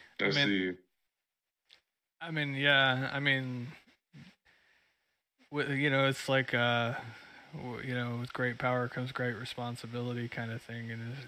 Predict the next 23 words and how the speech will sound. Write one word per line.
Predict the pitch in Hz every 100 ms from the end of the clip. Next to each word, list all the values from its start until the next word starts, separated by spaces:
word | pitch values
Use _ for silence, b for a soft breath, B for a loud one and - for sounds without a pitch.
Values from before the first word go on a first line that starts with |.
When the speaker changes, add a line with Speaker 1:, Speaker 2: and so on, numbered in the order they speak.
| 120
Speaker 2:
there's | 123
a | 127
lot | 117 120 120
of | 117
damn | 120 117
responsibility | 117 - 113 113 120 120 120 117 113
behind | 117 139 117 113
that, | 110 110 -
you | 117
know, | 113
and, | 113 113 110 110 110 - b b b b b b b _ -
you | 123
Speaker 1:
Yes. |
Speaker 2:
know | 117 117 107 - _
Speaker 1:
And | - 120
I, | 123 123 _ _ _ _ - 117
I've |
had | 127 127
it | 113
tattooed | - 117 117 117
all | 92 101
over | 104 104
me. | 110 104